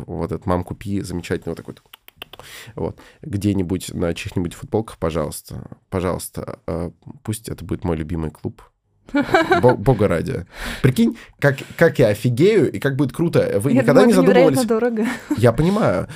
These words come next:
Speaker 1: Но вы никогда не задумывались о том, что два года назад мы не могли представить, что будет сейчас? И я даже
Speaker 2: Да,
Speaker 1: не только
Speaker 2: мы
Speaker 1: про
Speaker 2: постоянно об этом думаем, мне кажется.
Speaker 1: Я не только про негативные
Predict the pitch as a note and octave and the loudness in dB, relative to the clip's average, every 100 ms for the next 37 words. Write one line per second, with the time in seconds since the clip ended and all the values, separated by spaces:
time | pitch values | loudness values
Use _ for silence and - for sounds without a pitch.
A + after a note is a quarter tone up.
0 | - B2 D3 D#3+ F#3 G#3+ G3+ E3+ E3+ C3 | 2 4 6 4 4 4 4 4 4 4
1 | A2+ B2 - D3+ D3+ - C3+ A#2+ G#2 G#2 | 2 0 0 0 0 0 2 4 4 0
2 | - G#2 A2+ C3+ A2 A2+ G2+ G2 G#2 F3 | -2 -4 4 4 4 2 2 2 2 2
3 | E3 C3 B2 A#2 B2+ C#3 A#2+ - C3 C#3+ | 4 4 4 2 0 0 -4 -2 -2 0
4 | B2+ - A2+ A2 G#2 - - - - - | -2 -4 -2 -4 -6 -10 -4 -2 -2 -8
5 | - F#2+ F#2 A#2+ A#2+ E2+ - A#2+ B2 B2+ | -8 -4 2 4 6 4 4 4 6 6
6 | F3 - B3 - - B3+ C4+ B3+ A3+ G#3+ | 4 4 4 6 6 4 2 2 2 0
7 | G3+ A3 A3+ G#3+ G#3 G#3+ G#3 A3 A3 G#2+ | 2 0 2 0 0 -2 -4 -8 -4 2
8 | A2+ A#2 A#2+ D#3+ D#3+ C#3 C3 B2 C3 E3 | 6 6 6 4 4 2 2 4 2 2
9 | B2+ G2 F#2 | 2 2 0